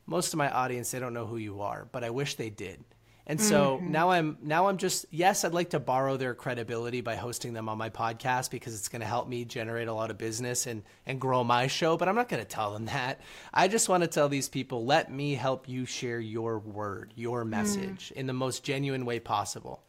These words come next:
Speaker 1: And as the audience starts to grow, as you start to leverage the credibility of a lot of cool people,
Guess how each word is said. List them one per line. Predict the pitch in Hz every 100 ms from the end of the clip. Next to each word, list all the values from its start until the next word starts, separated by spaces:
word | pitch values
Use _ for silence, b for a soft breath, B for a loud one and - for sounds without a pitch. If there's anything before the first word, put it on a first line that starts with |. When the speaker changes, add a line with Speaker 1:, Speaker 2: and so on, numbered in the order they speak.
| _
Speaker 1:
And | 214 208 185 175 - -
as | 160 151
the | 165
audience | 151 147 147
starts | 147 147 139 -
to | 127
grow, | 139 131 127 120
as | 127 131
you | 135
start | - 135 120
to | 120 110 107 _
leverage | 135 131 135 123
the | -
credibility | 120 139 123 110 120 123 120 117
of | 107 - -
a | 147
lot | 139 131 127
of | -
cool | 147 135
people, | - 135 127 120 117